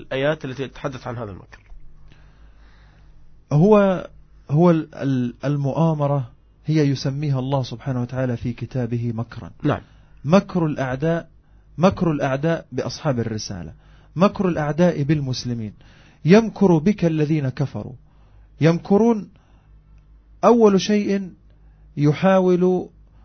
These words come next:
Speaker 2: أن يجهزوا عليك. "إذ يمكر بك الذين كفروا ليثبتوك". يثبتوك أي يحاصروك في مكة ولا يستطيع أحد من أصحابك أن يصل إليك.
Speaker 1: حصار وإقامة جبرية.
Speaker 2: أيوة.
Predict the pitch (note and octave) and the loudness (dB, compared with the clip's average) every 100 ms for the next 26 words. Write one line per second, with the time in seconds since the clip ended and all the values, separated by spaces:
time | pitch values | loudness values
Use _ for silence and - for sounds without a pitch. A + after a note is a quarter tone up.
0 | _ - _ D3 E3+ E3 D#3+ C3+ D#3+ C3+ | _ -20 _ 0 0 2 0 2 0 0
1 | A2 A2+ G2 F2 - B2 D#3 E3+ - D3 | -2 -2 -6 -10 -8 -2 0 0 -2 0
2 | D#3 E3+ C#3+ C#3 C#3+ D3+ C#3+ D#3 D3 C#3+ | 0 0 0 2 0 0 0 -2 -2 0
3 | C#3 D3 E3 D#3 C#3 C#3+ B2+ - - _ | 2 2 2 0 -4 -2 -4 -4 -18 _
4 | _ - - C#3+ D#3+ D#3 D#3+ E3 G#3 G#3+ | _ -20 -10 -2 -2 0 -2 2 0 -2
5 | - - - D#3+ D#3 D3 D#3+ C#3+ D#3+ E3+ | -10 -10 -2 0 0 -2 -4 -4 -2 -2
6 | E3+ D3+ D3+ D3+ E3+ E3+ G3 F#3 - _ | 0 -4 -6 -4 -6 -4 -6 -6 -10 _
7 | _ _ _ _ B2+ D3+ D#3+ D#3 C#3+ D3 | _ _ _ _ 0 2 4 0 -2 -8
8 | D3 D#3 C#3 D#3 C#3 D3 C#3 C#3 C3+ C#3 | -2 -2 -2 -6 -8 -6 -4 -4 -6 -8
9 | - D#3+ C#3+ C#3 C#3+ C3+ C#3+ D3 C#3 C#3 | -6 -4 -4 -6 -6 -6 -6 -4 -4 -4
10 | - C#3+ D#3+ F3+ F3+ - - - D#3+ E3+ | -4 0 0 0 -4 -18 -20 -14 -4 2
11 | E3+ D3+ C#3 D#3 C#3 B2 G#2+ A2 - D#3 | 4 2 2 2 0 -2 -8 -10 -4 0
12 | E3+ | 0